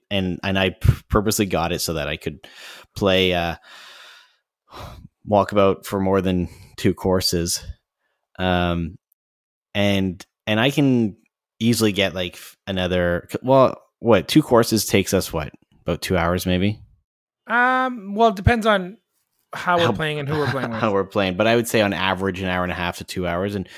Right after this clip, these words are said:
Speaker 1: and, and by the end of that, our batteries are dead. But with the battery pack that I have, it snaps onto the back of the, uh,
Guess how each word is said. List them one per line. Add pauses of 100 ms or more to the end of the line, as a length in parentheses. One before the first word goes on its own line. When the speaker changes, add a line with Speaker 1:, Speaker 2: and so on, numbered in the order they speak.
(400)
Speaker 1:
and, (160)
and
by
the
end
of
that,
our
batteries
are
dead.
But (880)
with
the
battery
pack
that
I
have, (300)
it
snaps
onto
the
back
of
the,
uh,